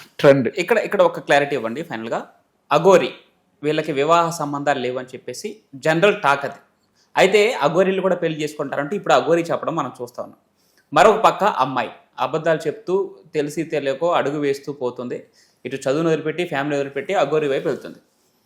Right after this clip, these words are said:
Speaker 2: అయితే పెళ్ళిళ్ళు ఉండవని కఠోర సాధనలో శివుడి ఆ పరమాత్మకి అంకితం చేసుకుంటూ ఆ అంగాన్ని కూడా అంకితం చేసేసి పరమాత్మకి పూర్తిగా ఆ సాధనలో ఉండే అఘోరీలు ఈ రోజున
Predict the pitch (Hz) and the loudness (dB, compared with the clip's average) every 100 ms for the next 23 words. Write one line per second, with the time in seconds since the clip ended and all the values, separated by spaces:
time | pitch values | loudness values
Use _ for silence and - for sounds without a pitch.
0 | _ _ 156 226 233 226 175 233 233 233 | _ _ 2 6 4 4 2 0 2 0
1 | 220 - 180 214 208 202 220 226 - - | 0 0 2 4 4 2 -2 -6 -6 -2
2 | 151 202 202 190 175 175 170 170 202 - | 2 4 4 4 4 2 -2 0 0 0
3 | 160 175 170 170 135 139 147 165 160 160 | -4 -2 -2 0 0 0 -2 0 -2 -2
4 | 151 147 143 151 151 147 143 - 143 185 | -6 -4 -4 -6 -6 -6 -8 -10 -6 -2
5 | 143 101 - - - 156 180 180 180 175 | 0 -2 -8 -4 0 2 4 2 2 4
6 | 170 156 135 147 160 160 147 127 - 131 | 4 4 2 -2 -4 -6 -4 -6 -6 -8
7 | 190 160 143 147 143 151 208 202 196 196 | -4 -2 0 -2 -4 -10 -10 -2 -2 0
8 | 196 170 - 175 170 165 165 160 135 123 | 4 4 4 2 0 -2 -2 0 2 2
9 | 170 143 120 156 139 147 156 170 | 2 0 -4 -6 -2 -2 0 -2